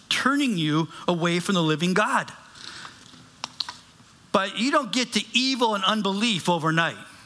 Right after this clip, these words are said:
especially as a child of God. There's a process. And the seed of a hardened heart and unbelief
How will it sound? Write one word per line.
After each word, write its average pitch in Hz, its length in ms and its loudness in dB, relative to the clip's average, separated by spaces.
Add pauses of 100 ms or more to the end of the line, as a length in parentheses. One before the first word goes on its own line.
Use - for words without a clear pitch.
(300)
especially 175 360 0
as 139 80 0
a 143 80 0
child 147 340 0
of 120 120 -10
God. 113 320 -2 (960)
There's 139 140 0
a 139 60 0
process. - 840 -2 (1300)
And 156 80 2
the 156 60 0
seed 240 840 -2 (800)
of 147 120 2
a 143 80 0
hardened 156 380 0
heart 143 340 -2
and 123 100 -2
unbelief 135 680 -2